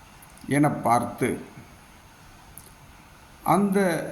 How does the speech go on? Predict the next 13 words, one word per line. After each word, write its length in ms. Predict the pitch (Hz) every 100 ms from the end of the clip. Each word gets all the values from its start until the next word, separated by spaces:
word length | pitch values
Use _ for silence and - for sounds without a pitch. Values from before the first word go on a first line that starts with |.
| - - 151 139
கிரகத்திற்கு 840 | 190 233 262 - 196 175 - 156 156 139 - - - - - - - - - - - - - - 104
வேதகன் 540 | 139 190 208 202 175 131 107
யார் 260 | 107 92 - - - 147
என்பதையும் 560 | 156 135 107 101 151 156
பார்க்க 300 | 113 101 95 90
வேண்டும். 360 | 82 80 - - - - - - - - - - - - - - - - - -
அப்படி 360 | 156 196 175 160 143 143
இரண்டாம் 560 | 147 180 220 233 220 202
அதிபதி 360 | 196 190 170 151
திசை 240 | 139 170 160
நடக்கும்போது 800 | 143 143 143 135 131 127 131 120 90 113 - - - - - - - - - - - - -
அந்த 160 | 180 165 127
வேதகனின் 680 | 160 220 240 233 226 226 202